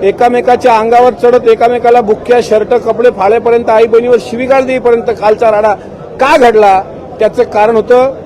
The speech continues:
सुरक्षा व्यवस्थेमध्ये असलेल्या तिथल्या सुरक्षा रक्षकांनी कुठलीही तपासणी न करता सोडलेले आत गुंडे, आणि ते गुंडे काल सोडले गेले. आणि आज त्या गुंड्यांसोबत जी पोरं तरुण आहेत, जी पोरं काही शिकू इच्छितात, जी पोरं आमदारांसोबत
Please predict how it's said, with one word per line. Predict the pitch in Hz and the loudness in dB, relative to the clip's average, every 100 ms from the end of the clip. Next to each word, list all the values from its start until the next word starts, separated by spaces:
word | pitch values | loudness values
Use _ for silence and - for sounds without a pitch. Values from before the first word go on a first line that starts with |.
| - - | -18 -16
सुरक्षा | - - 233 247 - 262 254 | -12 -2 0 0 0 2 4
व्यवस्थेमध्ये | 233 226 - 240 226 214 240 | 4 2 0 0 2 2 2
असलेल्या | 208 - 220 226 226 233 - - - 208 | 2 0 0 2 2 0 -6 -12 -12 -8
तिथल्या | 208 247 240 | -4 0 0
सुरक्षा | 208 220 - 226 | 0 -2 0 -2
रक्षकांनी | 214 - 226 196 202 226 233 | -2 -2 -2 0 -2 -4 -4
कुठलीही | - - - 202 226 254 | -8 -16 -6 -6 -4 -4
तपासणी | 240 208 220 214 233 | -2 0 0 0 -2
न | 220 | -2
करता | 220 202 220 220 | -2 0 2 0
सोडलेले | - 185 190 220 226 | 0 -2 0 0 0
आत | - 214 | 2 0
गुंडे, | 214 254 262 247 - - - - - - | 0 0 4 4 2 -4 -20 -20 -8 -2
आणि | 196 220 | 0 -2
ते | - 269 | 0 0
गुंडे | 233 254 254 | 2 2 2
काल | 247 233 | 4 2
सोडले | 233 220 214 233 | 2 0 2 0
गेले. | 208 214 240 - - | 2 2 0 -4 -12
आणि | 185 190 | -6 0
आज | 220 - | -2 2
त्या | 247 | 0
गुंड्यांसोबत | 196 208 220 233 226 233 226 - - - 156 | 2 0 2 0 2 4 2 0 -18 -16 -12
जी | 165 285 | -6 -4
पोरं | 247 233 240 | 2 4 4
तरुण | 240 247 269 269 | 4 4 4 2
आहेत, | 214 220 | 2 2
जी | 180 247 | 0 -8
पोरं | 247 240 | 0 2
काही | 233 240 | 2 0
शिकू | - 247 277 | -2 -6 -4
इच्छितात, | 262 226 226 233 | -4 -6 0 0
जी | 185 226 | 0 -6
पोरं | 233 240 | 0 2
आमदारांसोबत | 214 226 240 240 233 | 2 0 0 2 2